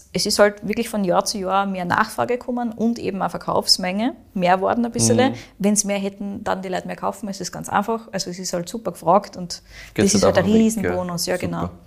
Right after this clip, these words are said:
Speaker 1: Aber ja, sie wollen eben doch noch einiges zurückhalten, wenn möglich.
Speaker 2: Ja, klar.
Speaker 1: Einfach, ja, damit du halt die Sachen machen kannst bezüglich längerer Lagerung und so weiter und so fort. Winefairs machen sie überhaupt gar nicht,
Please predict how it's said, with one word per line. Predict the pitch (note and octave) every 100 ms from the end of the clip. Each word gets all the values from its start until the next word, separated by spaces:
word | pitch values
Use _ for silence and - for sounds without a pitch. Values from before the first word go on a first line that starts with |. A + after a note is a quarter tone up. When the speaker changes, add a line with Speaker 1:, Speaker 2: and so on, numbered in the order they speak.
| - - -
Speaker 1:
Aber | F3+ F3 F3+ F#3 - _ _ _ _ _ _ _ -
ja, | F3+ F3+ F3+
sie | - F3+
wollen | G3
eben | G3 G3+
doch | A3
noch | -
einiges | - F3+ E3+ -
zurückhalten, | C4 C4 A#3+ A3+ A3+ A#3 - -
wenn | F#3 F#3+
möglich. | A3 A3+ G#3+ A3 A2
Speaker 2:
Ja, | A2 C3
klar. | G2+ F#2 E2+
Speaker 1:
Einfach, | F3+ F3+ F3+ - - _ G#3
ja, | - G3 - -
damit | F3+ E3+ -
du | -
halt | D#3 -
die | F3+
Sachen | F3 E3+ F3+
machen | E3+ F3+
kannst | E3+ E3 E3+ -
bezüglich | F3 E3+ E3+ - E3+ - -
längerer | E3 E3+ -
Lagerung | - - - -
und | - F3
so | D#3+
weiter | - D3+
und | D#3+
so |
fort. | - A#3+ B3 - - -
Winefairs | F#3 F#3+ C4 C4 A3+ A3+ A3
machen | G3+ G3
sie | F#3 -
überhaupt | B3 A#3+ A3 A3
gar | A3+ A#3
nicht, | D#4+